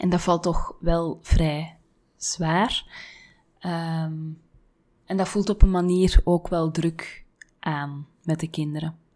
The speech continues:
En daarbij kwam dat ik dit weekend een paar wat zwaardere besluiten heb moeten nemen voor mijn bedrijf. Zoals het besluit het verjaardagsfeestje van mijn bedrijf niet te laten doorgaan. Ehm,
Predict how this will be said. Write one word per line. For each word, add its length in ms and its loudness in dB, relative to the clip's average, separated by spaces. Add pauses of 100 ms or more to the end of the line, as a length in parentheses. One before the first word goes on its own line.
(1900)
En 120 4
daarbij 360 10
kwam 340 8
dat 160 6
ik 140 2
dit 220 4
weekend 460 2
een 200 -4
paar 480 -2
wat 340 0
zwaardere 680 4
besluiten 560 2
heb 280 0
moeten 380 0
nemen 320 2
voor 260 2
mijn 380 -2
bedrijf. 720 2 (320)
Zoals 380 2
het 140 0
besluit 520 4
het 160 -4
verjaardagsfeestje 960 4
van 140 6
mijn 160 4
bedrijf 600 4
niet 540 0
te 120 -2
laten 320 -2
doorgaan. 540 2 (720)
Ehm, 560 -2